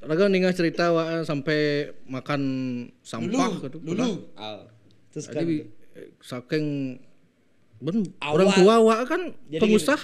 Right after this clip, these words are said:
Speaker 2: gini.
Speaker 1: Bro. Masa
Speaker 2: Ah,
Speaker 1: wak sing
Speaker 2: pengusaha, tapi Rago tuh
Speaker 1: <clears throat>
Speaker 2: idealis.
Speaker 1: Oh, idealis.
Speaker 2: Rago tuh idealis.
Speaker 1: Oh.
Speaker 2: Idealis dan zaman awal-awal Rago di Jakarta tuh,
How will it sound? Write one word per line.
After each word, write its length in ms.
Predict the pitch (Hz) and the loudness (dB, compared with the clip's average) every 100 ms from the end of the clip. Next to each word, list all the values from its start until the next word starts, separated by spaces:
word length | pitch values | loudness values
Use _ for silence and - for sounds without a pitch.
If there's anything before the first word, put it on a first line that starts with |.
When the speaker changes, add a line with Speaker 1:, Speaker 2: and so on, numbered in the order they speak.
| 156 | 0
Speaker 2:
gini. 120 | 127 | 0
Speaker 1:
Bro. 140 | 120 104 | -2 -4
Masa 240 | 123 - | -6 -6
Speaker 2:
Ah, 100 | 139 | -6
Speaker 1:
wak 180 | 139 131 | -2 -2
sing 160 | 160 131 | -2 -2
Speaker 2:
pengusaha, 180 | 135 139 | -4 -6
tapi 240 | 139 135 185 | -10 -10 -6
Rago 260 | 170 151 156 | -6 -6 -6
tuh 220 | 151 185 185 165 156 | -8 -8 -8 -8 -8
Speaker 1:
<clears throat> 80 | 131 | -10
Speaker 2:
idealis. 760 | 151 147 143 131 - - - | -10 -8 -8 -8 -12 -20 -10
Speaker 1:
Oh, 80 | 151 | -2
idealis. 440 | 165 151 131 139 - - | 2 2 2 0 -2 -10
Speaker 2:
Rago 220 | 127 139 | -10 -8
tuh 120 | 151 156 | -6 -6
idealis. 440 | 135 123 123 117 | -6 -6 -8 -10
Speaker 1:
Oh. 720 | 104 104 98 101 104 101 107 | -12 -10 -10 -10 -10 -10 -10
Speaker 2:
Idealis 800 | 143 139 127 131 165 226 - - | -8 -8 -8 -6 -4 -4 -6 -14
dan 240 | 135 143 | -12 -10
zaman 400 | 139 135 139 135 | -8 -10 -12 -12
awal-awal 560 | 123 123 131 131 127 127 | -12 -10 -8 -8 -8 -8
Rago 240 | 123 113 | -10 -12
di 80 | 120 | -12
Jakarta 800 | 120 113 110 107 - 117 113 107 | -12 -14 -14 -16 -16 -14 -14 -14
tuh, 240 | 123 175 | -12 -14